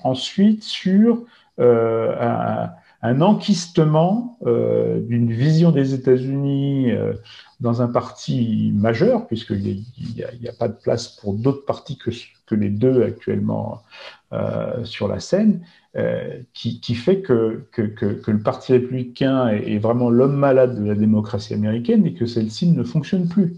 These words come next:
C'est, euh, c'est ça qui est tragique. C'est, euh,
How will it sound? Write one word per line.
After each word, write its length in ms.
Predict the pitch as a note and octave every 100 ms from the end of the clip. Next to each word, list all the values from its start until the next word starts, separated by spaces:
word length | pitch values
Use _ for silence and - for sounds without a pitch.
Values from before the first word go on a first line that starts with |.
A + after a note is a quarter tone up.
| - _ _
C'est, 360 | - - A2 G#2+
euh, 720 | G#2 G#2+ G#2+ A2 A2 G#2+ A#2
c'est 160 | - A#2+
ça 160 | F3
qui 80 | F3
est 60 | -
tragique. 420 | A2 A2+ A2 A2
C'est, 320 | - G#2 G#2
euh, 400 | G#2 G#2 G2+ G#2